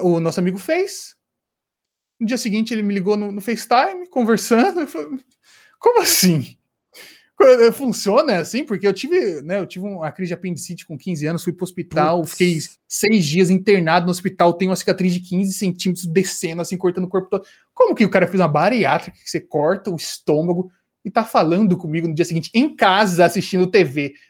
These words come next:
Speaker 1: Falei, não é possível.
Speaker 2: Uhum.
Speaker 1: E aí fui realmente, eu já tinha uma ideia de que não era um bicho de sete cabeças, como o mundo
Speaker 2: Sim.
Speaker 1: pintava,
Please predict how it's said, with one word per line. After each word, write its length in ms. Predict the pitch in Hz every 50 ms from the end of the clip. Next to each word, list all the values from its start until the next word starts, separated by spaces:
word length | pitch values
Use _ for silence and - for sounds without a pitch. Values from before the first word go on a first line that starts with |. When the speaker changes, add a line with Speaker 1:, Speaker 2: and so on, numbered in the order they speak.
| _ _
Speaker 1:
Falei, 160 | - 208 214
não 120 | 240 254
é 40 | 220
possível. 420 | - _ - - - - - _ _ _ _ _ _ _ -
Speaker 2:
Uhum. 400 | 165 170 165 156 165 160 156 156
Speaker 1:
E 40 | 208
aí 200 | 190 175 175 214
fui 320 | - - - 269 330 359 359
realmente, 560 | 320 302 254 247 190 180 196 226 226 277 - -
eu 180 | 254 208 254
já 100 | 285 311
tinha 120 | 311 - 359
uma 60 | 330
ideia 220 | 214 220 226 233
de 40 | 226
que 60 | -
não 100 | 247 233
era 200 | 220 208 202 202 -
um 80 | 185 170
bicho 320 | 147 170 196 185 - 170
de 60 | 147
sete 260 | - 196 208 208 -
cabeças, 400 | - 180 143 139 143 165 175 -
como 160 | - - 151 143
o 40 |
mundo 100 | 147 156
Speaker 2:
Sim. 80 | 160 165
Speaker 1:
pintava, 420 | 226 226 226 233 226 247 269 269